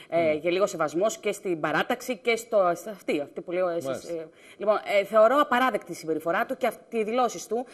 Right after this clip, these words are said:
Speaker 1: ένα πε-, παιδαρέλι που έφερε τα πάνω κάτω, γιατί για μένα έτσι είναι,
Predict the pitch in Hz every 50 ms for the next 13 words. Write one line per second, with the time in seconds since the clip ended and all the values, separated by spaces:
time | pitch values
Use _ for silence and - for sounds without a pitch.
0 | - - - - 233 262 277 269 277 - 233 208 214 208 - 220 202 208 196 196
1 | 208 208 220 254 285 330 415 427 392 - - - - 226 233 226 226 226 226 226
2 | 240 254 247 254 220 185 - 202 - 240 226 202 - - 208 202 190 - 226 254
3 | 349 349 285 262 - 254 240 220 247 233 240 240 226 226 220 - - 180 170 185
4 | 208